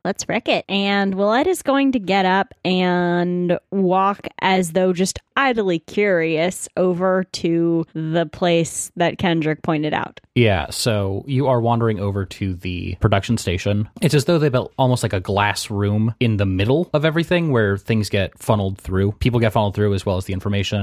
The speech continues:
Speaker 2: and there's some live editing going on. So there's several sand tables and screens in there. And as you begin to approach, one of the P As turns and looks at you. "Hi, how can I be of assistance?"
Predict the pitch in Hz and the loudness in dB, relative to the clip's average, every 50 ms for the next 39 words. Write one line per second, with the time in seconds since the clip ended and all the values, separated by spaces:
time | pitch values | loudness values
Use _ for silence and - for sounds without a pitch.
0 | 98 95 92 95 95 - - 101 87 90 104 101 - 110 113 107 104 101 101 101 | -2 -2 -4 -4 -4 -4 -4 -6 -6 -6 -8 -6 -2 2 2 4 4 4 4 2
1 | 95 - - 107 101 98 98 95 95 95 95 92 90 90 90 90 90 - 92 101 | 2 0 0 0 2 2 2 2 2 2 2 0 0 0 -2 -2 -2 -2 0 0
2 | 98 - - 120 107 104 98 92 92 90 - - - - - 120 107 104 104 - | 0 2 2 2 2 4 2 2 2 -2 -4 -6 -4 0 2 2 2 2 2 0
3 | - 104 104 101 - - - - 92 - - - 123 120 123 127 123 156 160 156 | 0 0 -2 -2 -4 -6 -6 -6 -6 -6 -4 -4 -2 -2 0 0 0 -2 -2 0
4 | 156 156 156 151 - - 143 123 113 110 107 107 95 110 110 - 123 120 110 101 | 0 0 -2 -2 -2 -2 0 0 2 2 0 0 0 0 0 0 0 0 0 0
5 | 117 110 120 113 107 107 101 95 - - - 104 92 - - - - - - 113 | 0 0 0 0 -2 -2 -4 -4 -4 -4 -4 -4 -4 -4 -8 -14 -16 -14 -6 -2
6 | 107 101 101 98 90 92 - - 95 87 80 80 87 95 - - - - 117 107 | 0 2 2 0 0 -4 -6 -6 -4 -4 -4 -4 -6 -6 -6 -2 0 2 2 4
7 | 101 98 95 90 90 92 - - - - - - - 131 117 107 95 95 98 - | 4 2 2 2 0 -2 -4 -6 -8 -10 -8 -2 0 2 2 2 2 0 0 -2
8 | - - 113 101 95 90 90 95 98 - 107 98 101 95 - - - - - - | -4 -6 -4 -4 -2 -2 -2 -4 -6 -6 -4 -2 -2 -2 -2 -4 -8 -8 -8 -10
9 | _ _ - 107 113 71 101 101 95 92 92 95 - _ - - 143 151 156 156 | _ _ -2 -2 0 0 -2 -2 -2 -2 -2 -4 -6 _ -8 -4 -2 0 0 0
10 | 165 180 190 214 233 254 - - - 156 156 160 160 156 - - 139 131 123 117 | 0 0 0 0 -2 -2 -4 -8 -6 -4 -4 -4 -4 -6 -6 -4 -2 0 0 0
11 | 117 120 123 127 135 151 170 208 226 - - 120 113 110 117 113 113 117 117 113 | 0 -2 -2 -2 -4 -4 -6 -6 -10 -10 -8 -4 0 2 4 6 6 6 4 2
12 | - - 98 104 107 104 - 95 101 - - - - 92 101 - - 87 80 53 | 2 0 2 2 2 2 2 0 -4 -4 -4 -2 0 0 0 -2 -4 -6 -6 -6
13 | 50 - - - | -6 -8 -10 -10